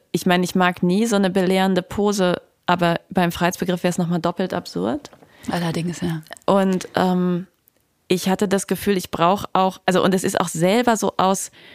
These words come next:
Speaker 1: wirklich, mm, existenziell, ähm, mir nahegehenden Diskussionen geboren, das Nachdenken darüber. Und ich dachte, das, das ist irgendwie ein Teil, der muss da drin bleiben. Und das, was daran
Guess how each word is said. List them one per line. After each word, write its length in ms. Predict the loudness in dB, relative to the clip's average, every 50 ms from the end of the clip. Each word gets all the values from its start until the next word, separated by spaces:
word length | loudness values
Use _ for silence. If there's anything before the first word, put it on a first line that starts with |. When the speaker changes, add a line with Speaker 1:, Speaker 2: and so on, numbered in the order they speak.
| -20 -20 -10
Speaker 1:
wirklich, 560 | -6 -2 0 0 0 0 -2 -2 -2 -4 -10 -4
mm, 380 | -2 0 2 2 2 2 2 0 -2 -4 -12 -20 -16 -16 -14 _ -4
existenziell, 1300 | -4 -4 -2 -4 -6 -6 -6 0 2 2 2 2 2 -2 -2 0 2 2 4 4 4 4 2 2 0 0 0
ähm, 440 | 0 2 2 2 2 2 0 0 0
mir 200 | 2 2 2 4
nahegehenden 580 | 4 4 4 4 4 2 2 2 2 2 2 2
Diskussionen 640 | 2 0 0 -2 -4 -2 0 0 2 2 2 2
geboren, 500 | 0 -2 -2 -2 0 2 2 2 2 2
das 220 | 0 -2 -2 -2 -2
Nachdenken 440 | -2 -2 -2 -2 -4 -6 -4 -2
darüber. 320 | -4 -4 -2 -2 -2 0 0
Und 80 | 0 0
ich 80 | 0
dachte, 260 | 0 0 0 0 -2 0
das, 240 | 0 0 -2 -2 -10 -18 -20 -16 -8 -6
das 140 | -6 -6
ist 160 | -6 -6 -2 0
irgendwie 240 | 2 2 2 2
ein 40 | 0
Teil, 240 | -2 0 0 0 2
der 120 | 2 2
muss 180 | 2 0 -2 -2
da 140 | -2 -4 -4
drin 400 | -4 -4 -4 -2 -2 -2 -2 -2
bleiben. 480 | -2 -4 -4 -4 -6 -6 -6 -8 -8 -10 -12 -14 -14 -14 -14 -14 _ -2
Und 240 | 0 0 0 -2 -4 -8 -8 -4 0
das, 260 | 0 0 0 2 0
was 260 | -2 -2 -2 -4 -2
daran 560 | 0 0 0 0 0 0 0 2 0 -2 -4